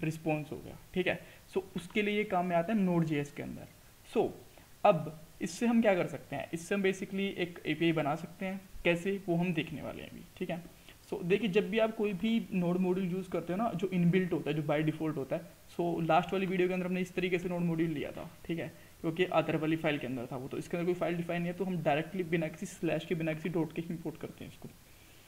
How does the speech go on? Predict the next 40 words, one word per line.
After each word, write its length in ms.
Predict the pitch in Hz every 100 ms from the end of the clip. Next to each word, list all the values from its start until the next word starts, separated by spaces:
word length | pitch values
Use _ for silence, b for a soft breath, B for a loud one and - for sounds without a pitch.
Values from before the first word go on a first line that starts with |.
| B B B B - - - - - - - - - - 190
Then 300 | 160 185 151
हम 140 | 165 190
क्या 120 | 190
करते 240 | 165 165
हैं, 120 | 117 - - - - - - - - - -
एचटीटीपी 640 | - 170 170 202 - 107 117 - - - - 156
डॉट, 340 | 175 143 139 - - - - - - - - - -
यहाँ 160 | 165 165
पे 60 |
मैं 120 | 170 185
करूँगा 200 | 180 202 196
create 360 | 180 160 165 -
server, 400 | 147 131 120 - - -
ठीक 100 | -
है। 60 | 165
Create 300 | 165 175 175
server 260 | 175 175 180
मैंने 180 | 175 170
आपको 140 | 175
पहले 260 | 170 156 170
ही 40 |
बताया 280 | 180 175 170
था, 140 | 202 214 -
but 240 | 156 160 -
क्योंकि 240 | 160 170
एचटीटीपी 460 | 170 165 170 180 185
module 300 | 175 170 165
के 80 | 165
लिए 100 | 175 165 151
दूसरी 300 | 175 175 190
video 260 | 180 185
है, 100 | 185 170
तो 160 | 233 B B B -
इसके 200 | - 180
अंदर 120 | 180
मैं 120 | 202
detail 260 | 170 165 147
के 60 |
अंदर 160 | 139 135
बताऊँगा। 400 | 131 98 80